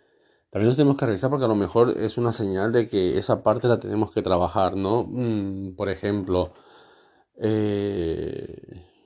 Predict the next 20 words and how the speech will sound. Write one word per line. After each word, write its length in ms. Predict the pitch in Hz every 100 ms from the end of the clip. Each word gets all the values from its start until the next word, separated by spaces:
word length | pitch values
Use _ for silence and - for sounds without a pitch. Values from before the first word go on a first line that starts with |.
| -
yo, 120 | 110
yo 240 | - 104
he 40 | 98
sido 220 | 120 113
toda 140 | 107
la 80 | 98
vida 140 | 98 92
gordito, 520 | 87 82 90 90 87
¿vale? 440 | 87 87 101 110
Y 140 | 92 87
todo 140 | 87
el 60 | 87
mundo 220 | 90 90
me 120 | 87
conoce 340 | 87 92 95
y 40 | 101
sabe 180 | 95 90
que 80 |
soy 160 | 87 87
así. 360 | 85 - 87